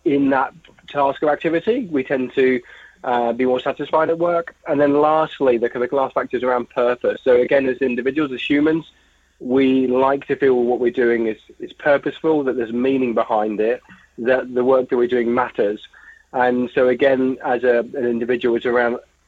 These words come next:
can you see and feel that the work that you're doing has some meaning, some,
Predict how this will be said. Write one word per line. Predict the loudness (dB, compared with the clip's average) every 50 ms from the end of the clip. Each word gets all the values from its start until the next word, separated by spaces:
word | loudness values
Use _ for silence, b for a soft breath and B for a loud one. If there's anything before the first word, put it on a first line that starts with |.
| -8
can | -4 -2 0 0
you | 0 0 -2 -4 -4 0
see | 2 4 4 4 4 2 0
and | -2 -4 -6
feel | -8 -4 0 2 2 4 2 2
that | 0 -2
the | -2
work | 2 4 4 2 2 0
that | -4 -2
you're | -2 -2 -2
doing | -2 0 0 0 -2 -2
has | -6 -8 -8 -6
some | -6 -4 -4
meaning, | -2 -2 -2 -2 -4 -6 -6
some, | -6 -6 -6 -6 -6